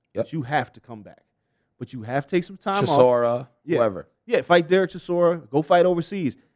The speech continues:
Speaker 2: Now is the time for Deontay Wi-, Wilder to really build himself. Don't fight in Tuscaloosa.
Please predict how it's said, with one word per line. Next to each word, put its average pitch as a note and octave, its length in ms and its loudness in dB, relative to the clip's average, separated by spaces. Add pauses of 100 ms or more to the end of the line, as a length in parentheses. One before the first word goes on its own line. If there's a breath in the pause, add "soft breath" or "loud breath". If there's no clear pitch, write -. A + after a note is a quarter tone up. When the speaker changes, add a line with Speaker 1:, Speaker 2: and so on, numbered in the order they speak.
(140)
Speaker 2:
Now F#3+ 340 2
is A3+ 100 -2
the A3 100 -16
time F3 320 -2
for C#3+ 100 -8
Deontay C#3 320 -4
Wi-, D3+ 340 -2
Wilder C3+ 340 2
to - 160 -20 (100)
really F3 340 0
build D3 480 2
himself. A2+ 540 -12 (460)
Don't D#3 180 4
fight F3+ 160 4
in E3 40 -6
Tuscaloosa. D3 600 -4